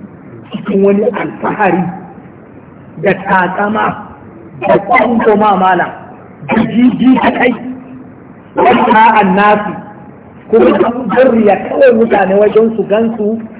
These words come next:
su yaba musu, "Kai, yau manya sun fito, alayi, yau manya sun fito." Kawai abin da suke da suke. Domin idan a ji a yaƙi, ba wai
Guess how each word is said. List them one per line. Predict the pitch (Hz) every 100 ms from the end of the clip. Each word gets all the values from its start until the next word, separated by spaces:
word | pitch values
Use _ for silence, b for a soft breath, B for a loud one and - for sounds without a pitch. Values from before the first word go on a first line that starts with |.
| -
su | -
yaba | 180 208 233 -
musu, | 196 233 - - -
"Kai, | - 571 277 269 254 233 226 208 185 165 - - - - - -
yau | 185
manya | 185 185 185 160
sun | 170
fito, | 160 160 160 151 -
alayi, | - - 220 180 - - - - - - - - - - - - - -
yau | 202 208
manya | 202 185 175
sun | 170 165
fito." | 156 156 156 - - - - -
Kawai | 294 277 285
abin | 277 196 226
da | 202
suke | - - -
da | -
suke. | - 160 - - - -
Domin | 208 226 302 277 - - - -
idan | 226 294 302
a | 262
ji | 220
a | 294 262
yaƙi, | 269 294 302 262 - - - - - - -
ba | - 180
wai | 202 240 262